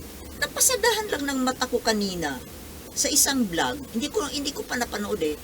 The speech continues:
Basta yung title ng vlog eh, galit daw si Sarah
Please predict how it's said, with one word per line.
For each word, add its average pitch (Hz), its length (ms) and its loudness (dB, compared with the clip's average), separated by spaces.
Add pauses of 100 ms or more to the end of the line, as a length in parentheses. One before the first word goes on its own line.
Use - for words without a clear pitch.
(340)
Basta 294 240 4
yung 302 240 2
title 247 400 10
ng 208 160 2
vlog 208 240 4
eh, 165 240 2 (720)
galit 302 320 8
daw 294 240 10
si 277 160 8
Sarah 196 460 6